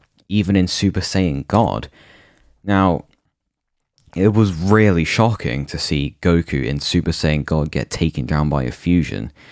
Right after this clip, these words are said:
Normally, you'd think, "Oh, he's in Super Saiyan God, he's gonna beat them already." But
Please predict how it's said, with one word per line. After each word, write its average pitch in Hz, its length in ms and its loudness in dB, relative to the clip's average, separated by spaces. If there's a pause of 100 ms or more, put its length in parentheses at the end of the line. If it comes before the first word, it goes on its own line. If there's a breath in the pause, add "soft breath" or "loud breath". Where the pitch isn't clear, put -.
(300 loud breath)
Normally, 110 340 6
you'd 78 200 2
think, 78 380 0
"Oh, 67 240 -2
he's 80 300 -6
in 82 80 0
Super 78 220 -2
Saiyan 71 240 -4
God, 69 260 -4
he's 78 140 -2
gonna 65 180 -6
beat 71 280 -4
them 55 140 -8
already." 50 400 -6 (420 loud breath)
But 82 240 0